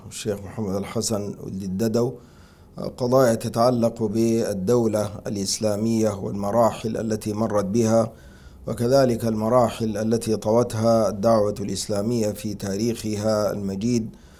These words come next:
والكلام عن قضايا تتعلق بأنواع الحكم والظلم الحاصل في حياة المسلمين المعاصرة. وفي هذه الحلقة، سماحة الشيخ وفقكم الله، نريد أن نتناول طرفا من سيرة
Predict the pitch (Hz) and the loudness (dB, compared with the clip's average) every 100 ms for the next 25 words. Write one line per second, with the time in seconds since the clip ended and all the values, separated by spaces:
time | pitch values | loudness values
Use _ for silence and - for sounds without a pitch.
0 | - - - 120 120 120 139 139 117 107 | -20 -20 -8 -6 -2 2 4 6 4 0
1 | 104 - 120 131 113 107 107 107 123 120 | -2 -2 2 4 4 2 -2 4 4 6
2 | 113 - 120 120 117 117 113 107 110 123 | 2 0 0 2 2 2 0 -2 0 2
3 | 104 107 110 107 - 98 - 123 120 113 | 2 0 0 -2 -4 -6 -2 -2 0 0
4 | 113 117 - - - - - 120 117 120 | 0 -2 -10 -20 -20 -20 -6 2 6 6
5 | 117 120 110 120 139 113 107 107 - 123 | 6 2 0 2 2 0 -2 -6 0 0
6 | 117 107 101 104 - 110 110 113 110 107 | 2 -2 -6 -6 -4 0 2 2 0 -6
7 | 98 - 123 110 120 107 110 107 107 98 | -4 -4 -4 -2 0 0 0 0 -2 -2
8 | 98 123 120 120 123 147 - - - - | -2 0 0 0 -2 -4 -12 -20 -20 -20
9 | - - - 120 123 120 - 123 135 156 | -20 -20 -6 0 4 2 2 2 4 4
10 | 139 120 - 147 - 135 123 120 135 127 | 4 0 -2 -4 0 0 2 0 0 -2
11 | - 98 - 135 123 113 127 120 120 107 | -4 -8 -4 0 0 -2 -4 -4 -8 -6
12 | 117 113 110 107 110 120 98 107 120 123 | -6 -6 -6 -2 2 2 2 -2 0 0
13 | 110 107 101 113 123 127 110 107 123 123 | -2 -4 -6 -4 -2 0 0 -2 -2 -2
14 | 110 113 107 101 - 120 107 | -2 -4 -6 -6 -4 -2 -2